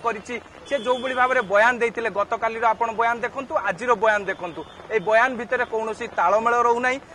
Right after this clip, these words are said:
ସେଥି ନେଇକି ଯୋଉଭଳି ଭାବରେ ରଘୁନନ୍ଦନ ଦାସ ଯିଏ ରହିଛନ୍ତି ବିଜେଡି ନେତା, ତାଙ୍କ ବିରୋଧରେ ଲାଗିଥିବା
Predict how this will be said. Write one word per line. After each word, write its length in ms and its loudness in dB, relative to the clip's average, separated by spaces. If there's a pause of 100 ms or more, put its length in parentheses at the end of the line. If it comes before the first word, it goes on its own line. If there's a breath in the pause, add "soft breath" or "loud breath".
ସେଥି 260 -4
ନେଇକି 360 0
ଯୋଉଭଳି 340 -2
ଭାବରେ 380 0
ରଘୁନନ୍ଦନ 560 -2
ଦାସ 200 4
ଯିଏ 140 -2
ରହିଛନ୍ତି 460 -4 (400 loud breath)
ବିଜେଡି 320 0
ନେତା, 320 2
ତାଙ୍କ 220 -2 (100)
ବିରୋଧରେ 400 -4
ଲାଗିଥିବା 480 -2